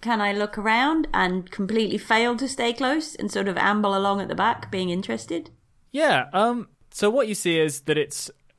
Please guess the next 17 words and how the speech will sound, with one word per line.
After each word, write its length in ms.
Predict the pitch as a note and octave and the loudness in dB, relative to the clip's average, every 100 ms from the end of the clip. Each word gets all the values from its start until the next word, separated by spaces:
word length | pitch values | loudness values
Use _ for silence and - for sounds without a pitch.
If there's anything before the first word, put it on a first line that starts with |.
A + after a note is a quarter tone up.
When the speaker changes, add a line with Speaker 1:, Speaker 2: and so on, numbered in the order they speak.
| _ | _
Speaker 2:
it 160 | F3+ F3+ | -4 0
basically 260 | A3 - | 0 0
looks 140 | C#3+ C#3 | -4 -2
like 120 | C3 | -4
a 60 | B2+ | -4
market. 300 | B2 A#2 D#3 | -4 -6 -6
You 140 | F3+ - | -8 -2
guys 200 | G#3+ F#3 | 0 0
have 80 | C3+ | -2
seen 200 | - D3 | -4 -2
marketplaces 540 | B2+ D3 C#3 A#2 - A#4+ A#4 | 0 -2 -4 -8 -2 -2 -2
Speaker 1:
Yeah, 40 | |
Speaker 2:
before, 280 | G#2+ - G#2 | -8 -10 -4
Speaker 1:
yeah. 60 | A2+ | 0
Speaker 2:
right? 200 | C#3 C#3 | 0 -2
I 80 | A#2 | -6
assume. 400 | - B2+ C3+ | -4 -6 -6